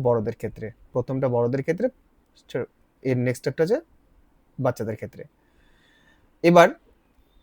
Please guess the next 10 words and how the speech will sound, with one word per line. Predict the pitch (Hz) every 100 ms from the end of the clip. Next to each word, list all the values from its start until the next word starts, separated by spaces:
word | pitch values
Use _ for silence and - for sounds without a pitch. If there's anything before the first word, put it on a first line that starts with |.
| 165
এখানে | 214 220 226
যে | 214 233 - _ 120
how | 147 170 185
it | 180
is | 180 175
work, | 147 156 -
এই | 156 143
অপশনগুলো | - 156 151 151
কিন্তু | 160 160 127
নতুন | 131